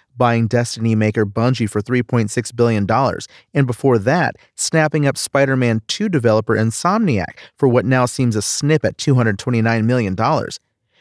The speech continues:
Does Sony now need to respond to Microsoft's Activision Blizzard purchase with more acquisitions of its own? That's a question C N B C put to Sony Interactive Entertainment business boss Eric Lempel, who made it clear PlayStation is still on the hunt for partners to work with,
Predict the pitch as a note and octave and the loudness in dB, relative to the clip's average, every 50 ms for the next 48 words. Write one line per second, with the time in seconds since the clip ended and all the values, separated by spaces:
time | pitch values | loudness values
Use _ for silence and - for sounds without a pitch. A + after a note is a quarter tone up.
0 | _ _ - D3+ C#3 - - F#3 G#3 A#3 A#3+ G3+ D3+ B2+ A#2 A2+ A2+ A2+ B2+ C#3 | _ _ -2 -2 0 0 0 0 2 2 2 2 2 2 2 2 2 2 2 2
1 | C#3 C3 B2+ C3+ B2+ B2+ G#2+ G#2+ - - - - A#2 B2 C#3 C3 A#2+ A2 G#2+ A2 | 0 0 0 0 0 0 0 0 -2 -4 -4 -2 0 0 0 0 0 0 0 0
2 | A#2+ - - B2+ - - B2 A#2+ A#2 - - A#2 A#2+ A#2+ - C3 A#2 A#2 A2 A2+ | 0 -2 -4 -8 -4 -2 -2 -4 -4 -4 -4 -4 -4 -2 -2 -2 -2 -2 -2 0
3 | G#2 G2 F2+ G2 G#2+ A2 B2 C#3+ C3+ _ - D#3 D3 - - D3 - - A2+ G#2 | -2 -4 -2 0 -2 0 0 -2 -4 _ -2 -2 -2 -2 -4 -10 -6 -6 -4 0
4 | A2 G#2+ G#2+ A#2 B2 A2+ A#2+ C#3 - D3 C3 B2+ C#3 - - D3 B2 B2+ G#2+ G#2+ | 0 2 2 2 2 2 0 -2 -2 -4 -2 -2 -2 -2 -2 -2 -2 0 0 0
5 | G2+ - - G#2+ A#2+ E3 G3+ G#3 F#3+ _ _ _ _ - - - _ - - A2+ | -2 0 0 0 2 2 0 0 -2 _ _ _ _ -20 -20 -20 _ -8 -2 0
6 | D3 G3+ - - F3+ - - B2 A#2+ - - B2+ A#2+ A#2 - - C3+ B2+ A#2+ B2 | 0 0 0 -4 -8 -4 -2 -2 -2 -2 -2 -4 -4 -4 -4 -2 0 0 0 0
7 | A#2+ A2+ A2 A2 - - - F#3 F#3+ F3 - - B2+ A#2 - A#2+ - - D3+ B2+ | 0 -2 -2 -4 -4 -4 -4 -2 -4 -4 -2 -4 -4 -4 -4 -6 -4 0 2 2
8 | B2+ B2 - - B2 A#2+ A#2+ A#2+ A#2+ B2 - - - - A#2 A2+ G#2+ G#2+ - - | 2 0 0 -2 0 2 2 2 0 0 -4 -6 -8 -4 -2 -2 -2 -4 -4 -4
9 | D#3 D#3 D3 A#2 - - - D3+ F3 F3+ - D3+ C3 - - - A#2+ A2+ A#2 A2 | -2 0 0 -2 -4 -4 -2 -2 -2 -2 -2 -4 -4 -4 -2 0 2 2 2 0
10 | - - A2+ A#2 A#2+ A2 B2 A#2 G#2 G2 - - D#3 F3 C#3+ - - - - - | -2 -2 0 0 0 0 0 0 0 0 0 0 0 0 0 -2 -4 -10 -18 -20
11 | - _ _ - D3 C3 B2+ B2 B2 A#2+ A#2 - - - - - D3 C#3+ B2 G#2+ | -20 _ _ 0 2 2 4 4 4 2 0 -2 -6 -12 -6 -2 0 0 0 0
12 | _ - - C3 B2+ B2 - B2+ A#2+ A#2+ - A2+ G2+ A2+ - - - - - - | _ -4 -2 -2 -2 -2 -2 -4 -4 -4 -4 -4 -4 -4 -4 -6 -8 -8 -2 0
13 | D#3+ E3 D#3 D3 C#3 A#2 A2+ - C3+ C3+ C3+ - - A2 - - - C#3+ - A#2 | 2 2 4 2 2 0 -2 -2 -2 -4 -2 -2 -4 -6 -6 -2 -4 -4 -2 -2
14 | A2+ - - G#2 G2+ A#2 C3+ D3+ - G#2+ F2+ - - | -6 -4 -4 -4 0 0 0 0 0 -2 -4 -4 -6